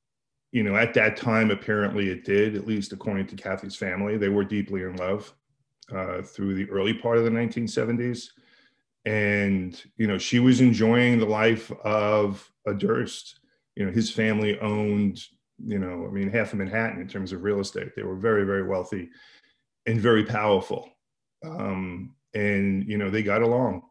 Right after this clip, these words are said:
And everything changed, though, in the mid nineteen seventies when she got pregnant. He did not want children. He had told her he didn't want children.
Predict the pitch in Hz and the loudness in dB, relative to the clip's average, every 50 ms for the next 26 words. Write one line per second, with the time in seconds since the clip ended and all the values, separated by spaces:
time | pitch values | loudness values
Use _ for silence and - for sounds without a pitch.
0 | _ _ - 104 98 98 95 98 98 95 95 95 95 95 95 98 - - _ - | _ _ -10 -8 -6 -4 -4 -2 -2 -2 -2 -2 -2 -2 -4 -4 -8 -10 _ -4
1 | 107 107 110 107 117 117 107 104 - 110 104 107 110 104 - 95 92 90 90 92 | 0 0 0 2 2 2 0 0 0 -2 -2 0 -2 -2 -2 -4 -6 -6 -6 -6
2 | 92 95 98 101 101 98 98 101 98 101 101 95 - 101 98 95 98 95 95 95 | -6 -4 -4 -4 -4 -4 -6 -8 -8 -8 -10 -8 -6 -6 -6 -6 -6 -6 -6 -8
3 | 85 87 90 87 - - 101 92 - - - - 113 104 101 90 - - _ _ | -8 -10 -12 -12 -10 -10 -10 -10 -10 -10 -8 -6 -6 -6 -6 -8 -10 -14 _ _
4 | _ _ _ _ _ _ _ 120 113 107 107 104 104 113 110 107 107 101 101 104 | _ _ _ _ _ _ _ 0 0 0 0 0 2 2 2 0 0 -2 -4 -4
5 | 98 - - 110 107 110 98 113 110 107 104 101 98 90 82 - - - 95 101 | -4 -4 -4 -2 -2 -2 0 0 -2 0 0 -2 -2 -4 -6 -8 -8 -6 -4 -2
6 | 101 104 101 101 104 104 104 101 101 101 101 - - 104 101 98 98 101 101 101 | -2 -2 -2 -2 -2 -4 -4 -4 -4 -6 -6 -8 -8 -8 -8 -6 -6 -6 -6 -6
7 | 98 | -6